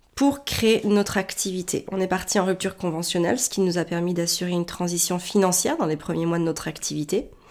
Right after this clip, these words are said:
Et finalement, au bout de cinq ans de, d'activité, notre site de vente de matériel photo en ligne ne décollait pas, ou en tout cas ne décollait pas comme nous l'avions imaginé. On était énormément concurrencés par les locomotives du web,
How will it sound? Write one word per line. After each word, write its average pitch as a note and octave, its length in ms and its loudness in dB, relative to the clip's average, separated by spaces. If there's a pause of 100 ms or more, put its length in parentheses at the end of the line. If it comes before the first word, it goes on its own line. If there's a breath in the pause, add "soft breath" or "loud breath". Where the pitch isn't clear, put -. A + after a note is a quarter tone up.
(580 loud breath)
Et G#3 100 6
finalement, A3+ 600 8 (200)
au G3+ 120 2
bout C#4 160 6
de D#4 40 -6
cinq G#3 400 8
ans A#3 200 8
de, A2 840 0
d'activité, F#3+ 800 2
notre F#3 240 0
site A3+ 260 0
de G3+ 100 8
vente G3+ 240 6
de F3+ 80 2
matériel F3 420 2
photo F3+ 280 -4
en F3 80 4
ligne B3+ 240 6
ne G3+ 80 6
décollait F3+ 440 2
pas, E3+ 280 0
ou F#3 80 0
en E3 60 0
tout - 100 -10
cas G3 120 -2
ne F#3 100 0
décollait E3 320 0
pas G3+ 180 4 (400 loud breath)
comme C#4 300 6
nous G#3+ 100 10
l'avions F#3+ 500 4
imaginé. E3+ 540 -2 (320 loud breath)
On F#3+ 80 4
était G3 380 6
énormément B3 800 8
concurrencés G3+ 840 4 (380 loud breath)
par G#3 240 10
les F3 120 8
locomotives F3+ 640 4
du E3+ 120 2
web, F3 460 6